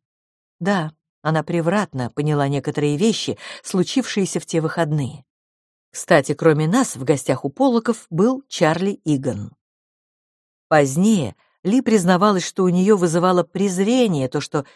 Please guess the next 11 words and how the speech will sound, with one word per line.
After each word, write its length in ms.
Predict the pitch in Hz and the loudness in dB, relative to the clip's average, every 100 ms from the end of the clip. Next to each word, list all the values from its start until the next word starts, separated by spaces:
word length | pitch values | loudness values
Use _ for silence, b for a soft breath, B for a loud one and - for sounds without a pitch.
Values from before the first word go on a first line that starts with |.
| b | b
Элен, 480 | 156 147 190 208 151 | 4 4 4 2 0
будучи 440 | 160 151 - 160 b b | 0 -2 -2 -4 b b
сама 340 | - 185 165 | 0 2 2
художницей, 720 | - 160 220 190 143 - 113 - b b | 0 0 2 2 -4 -6 -10 -10 b b
спекулировала 800 | - 202 - 190 233 247 208 202 | -8 -6 0 2 4 4 4 0
именем 500 | - 180 180 180 180 | -2 0 2 2 2
мужа. 500 | 180 175 135 107 - _ _ _ _ _ _ _ - | 0 0 -4 -8 -14 _ _ _ _ _ _ _ 0
Однако, 480 | 156 143 165 156 156 | 0 2 0 0 -4
судя 320 | - 165 147 | -2 -2 -2
по 120 | 147 | -4
всему, 500 | - 160 170 220 | -4 -2 0 0